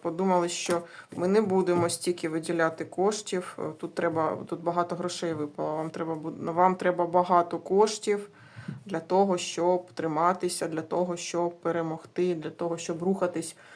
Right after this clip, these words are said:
в напрямку перемоги, вам треба постійно багато-багато виділяти коштів. Ось так.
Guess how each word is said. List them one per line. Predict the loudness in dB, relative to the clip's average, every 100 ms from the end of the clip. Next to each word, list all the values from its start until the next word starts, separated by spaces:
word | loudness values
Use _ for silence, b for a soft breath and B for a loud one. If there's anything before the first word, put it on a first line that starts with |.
| B -8
в | 0
напрямку | 2 2 -2 -6 -8
перемоги, | -4 -4 0 0 0 -2
вам | -4
треба | -4 -4 -4
постійно | -6 -6 -2 -2 -2
багато-багато | -4 -2 -2 -2 -4 -4 -4 -6 -6
виділяти | -10 -8 -8 -8 -10
коштів. | -12 -12 -14 -20 -20 _ -14
Ось | -14
так. | -12 -12